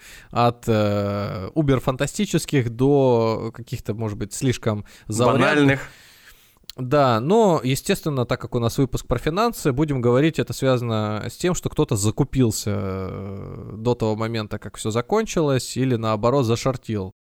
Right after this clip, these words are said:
Speaker 1: перед тем, как, э, всё началось. Ситуация такая, значит, для этих рынков. Конечно же, какой-то эффект может дать для фондового рынка.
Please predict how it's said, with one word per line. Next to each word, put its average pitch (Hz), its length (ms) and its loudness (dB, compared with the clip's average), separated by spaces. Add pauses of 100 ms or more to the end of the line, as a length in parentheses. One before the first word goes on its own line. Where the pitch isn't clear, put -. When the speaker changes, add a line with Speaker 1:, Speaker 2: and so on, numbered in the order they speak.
(240)
Speaker 1:
перед 110 260 -2
тем, 135 240 -2
как, - 320 -8 (420)
э, 107 240 -6
всё 120 160 -2
началось. 113 600 -2 (400)
Ситуация 226 500 0
такая, 117 440 2 (160)
значит, 120 240 -2
для 143 160 4
этих 180 220 -2
рынков. 113 480 -4 (500)
Конечно 170 440 0
же, 139 640 2 (280)
какой-то 156 440 2
эффект 170 320 -2
может 117 280 -2
дать 127 280 2
для 110 260 4
фондового 113 480 2
рынка. 95 300 -6